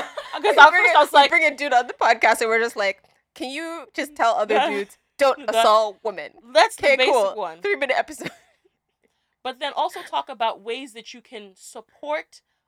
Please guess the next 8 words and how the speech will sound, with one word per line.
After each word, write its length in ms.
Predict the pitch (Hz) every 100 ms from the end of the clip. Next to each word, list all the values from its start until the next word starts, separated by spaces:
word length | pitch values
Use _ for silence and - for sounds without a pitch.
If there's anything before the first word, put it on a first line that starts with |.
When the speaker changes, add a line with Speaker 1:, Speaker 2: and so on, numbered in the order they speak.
| _
Speaker 1:
uplift, 760 | 208 214 220 240 254 311 _ _ -
and 260 | 214 208 -
protect 600 | 240 - 285 277 _ _ _
your 400 | 214 226 214 214 _ _ _
female 600 | 269 254 233 226 226 233 _ -
friends. 440 | 202 123 _ 185 220
Speaker 2:
Mm-hmm. 360 | 202 185 202 202 _ _ _ _ _ _
Speaker 1:
Because 540 | 233 269 240 226 220